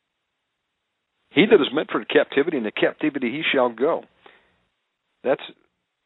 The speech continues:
that's some of the destiny of some of us listening right now. Into the concentration camps, people are gonna go.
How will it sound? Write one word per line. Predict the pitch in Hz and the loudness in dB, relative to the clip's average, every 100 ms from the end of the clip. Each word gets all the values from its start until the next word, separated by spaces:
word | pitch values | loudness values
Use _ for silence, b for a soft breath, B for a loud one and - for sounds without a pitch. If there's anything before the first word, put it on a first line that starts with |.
| _ - | _ 0
that's | 131 - | 0 4
some | 170 | 4
of | 143 | 4
the | 117 | 4
destiny | 127 - 120 107 | 2 2 -2 -2
of | - | 0
some | 156 | 2
of | 135 | 4
us | 117 117 | 4 2
listening | 127 135 131 | 0 0 0
right | 120 123 | 0 0
now. | 131 180 - _ b b b b | 0 -4 -4 _ b b b b
Into | 160 202 220 | 2 4 4
the | |
concentration | 196 151 156 165 - 117 - 120 | 6 4 2 0 0 0 -2 -6
camps, | 107 117 | -6 -6
people | - 113 113 | -8 -6 -4
are | |
gonna | 123 | -4
go. | 127 147 | -2 -2